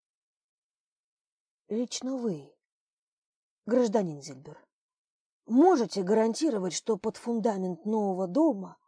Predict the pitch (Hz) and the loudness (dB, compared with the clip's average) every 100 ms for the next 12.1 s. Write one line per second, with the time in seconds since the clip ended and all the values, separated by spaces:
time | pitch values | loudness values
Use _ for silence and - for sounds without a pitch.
0 | _ _ _ _ _ _ _ 220 277 269 | _ _ _ _ _ _ _ 0 2 2
1 | 302 320 311 233 165 170 180 - 262 240 | 2 0 2 0 0 -4 -8 -2 -2 -2
2 | 247 240 269 - - 165 165 156 - 170 | -4 -4 -4 -6 -8 -8 -8 -12 -18 -20
3 | - - - 175 170 160 190 _ _ _ | -20 -18 -14 -12 -12 -16 -20 _ _ _
4 | _ _ _ _ _ _ _ _ _ 180 | _ _ _ _ _ _ _ _ _ -4
5 | 175 156 - 190 180 180 208 196 247 180 | -4 -4 -6 -8 -6 -2 -2 0 0 0
6 | 185 226 196 165 170 180 185 156 147 - | 2 2 2 -2 -4 -4 -2 -4 -4 -14
7 | _ _ _ _ _ _ 165 165 165 151 | _ _ _ _ _ _ -10 -8 -8 -10
8 | - 175 156 151 180 185 160 151 165 175 | -12 -12 -12 -8 -6 -4 -6 -8 -10 -10
9 | - _ _ _ _ _ _ 190 180 165 | -10 _ _ _ _ _ _ -8 -6 -6
10 | 165 170 180 175 196 180 190 147 - 175 | -6 -4 -4 -2 -2 -2 -4 -6 -10 -6
11 | 196 202 208 170 - 220 208 156 - 160 | -2 2 2 0 2 4 4 0 -6 -14